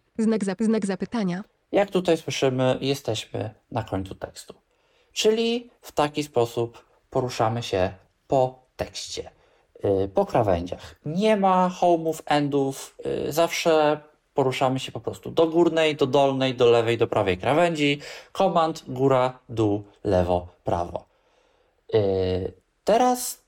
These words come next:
Speaker 2: jak jeszcze można się po dokumencie poruszać? Moglibyśmy chcieć poruszać się po słowach. Yy, przejdźmy sobie do początku dokumentu.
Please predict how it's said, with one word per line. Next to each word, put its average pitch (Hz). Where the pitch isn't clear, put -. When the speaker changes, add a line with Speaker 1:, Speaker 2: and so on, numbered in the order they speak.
Speaker 2:
jak 196
jeszcze 151
można 135
się 117
po 131
dokumencie 101
poruszać? -
Moglibyśmy 202
chcieć -
poruszać 143
się 110
po 160
słowach. -
Yy, 107
przejdźmy 214
sobie 170
do 151
początku 147
dokumentu. 117